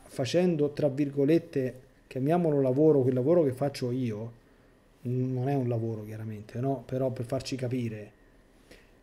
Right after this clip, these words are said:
io non mi posso troppo illudere, perché certamente posso sempre dire, "Ah, Signore, tu solo lo sai", però alcune cose sono abbastanza evidenti. Come faccio io a pensare che i ragazzini cresimati siano in grazia quando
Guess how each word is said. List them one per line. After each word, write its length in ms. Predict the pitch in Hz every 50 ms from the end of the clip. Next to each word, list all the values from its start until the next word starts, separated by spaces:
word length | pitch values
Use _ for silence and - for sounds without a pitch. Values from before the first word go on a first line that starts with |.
| _ _ _ _ _ _ _ _ _ _ _ _ _ _ _ _ _ _ -
io 140 | 208 262
non 140 | 262 240 214
mi 120 | 190 170 156
posso 440 | 190 262 277 240 - - - 170
troppo 400 | 156 - 175 175 165 170 - 160
illudere, 520 | 156 156 160 165 165 151 135 139 135 135 131
perché 240 | 135 143 - - 151
certamente 520 | 156 180 175 214 214 214 208 196 - 156
posso 220 | 143 147 120 151
sempre 140 | 196 180 156
dire, 220 | 143 139 127 139 139
"Ah, 60 | 127
Signore, 540 | 117 - 160 151 147 147 131 127 120 117 -
tu 160 | - 185 151
solo 280 | - - 175 160 147
lo 100 | 139 135
sai", 280 | 127 117 143 131 123 117
però 520 | 117 123 170 185 214 226 214 220 - - - - - -
alcune 420 | - 131 117 113 - 165 165 165 160
cose 400 | 165 202 220 - - - 120 113
sono 160 | 113 117 117
abbastanza 480 | 113 113 117 113 - 170 160 - - 113
evidenti. 440 | 104 107 113 131 127 117 104 - - - - - - -
Come 240 | - 180 214 254 233
faccio 340 | 254 240 165 - - - 143
io 60 | 131
a 40 | 120
pensare 840 | - - 151 143 131 120 - 156 139 113 101 104 104 101 101 - _ _ _ _ _ _ _ _ _ _ _
che 240 | - - 165 156 -
i 80 | - 180
ragazzini 580 | 165 170 170 170 165 170 - - 226 214 185 143
cresimati 720 | 135 147 143 123 147 147 151 165 175 175 156 - 135 117
siano 300 | 113 143 156 147 135 135
in 120 | 127 127
grazia 680 | 123 139 151 170 185 185 - - - - 208 208 208 202
quando 760 | - - 196 190 160 139 127 127 127 120 117 - - -